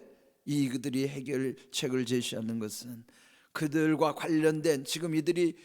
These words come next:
독한 종교에 시달리니까 종기 형상 만들고 그것을 옮기는 게 쥐, 쥐가 패스트 뭐 그런 거 옮기잖아요.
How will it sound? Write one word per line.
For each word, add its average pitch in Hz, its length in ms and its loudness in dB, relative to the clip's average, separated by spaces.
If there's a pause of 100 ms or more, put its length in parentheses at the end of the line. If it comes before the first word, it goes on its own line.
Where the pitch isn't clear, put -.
(160)
독한 185 420 4
종교에 180 320 4
시달리니까 175 680 2
종기 143 520 2
형상 135 380 0
만들고 127 600 -2 (180)
그것을 185 380 4
옮기는 170 560 2
게 180 140 6
쥐, 151 500 2
쥐가 143 400 -4
패스트 156 600 2 (360)
뭐 135 480 0
그런 143 260 -2
거 127 380 -4
옮기잖아요. 147 760 -2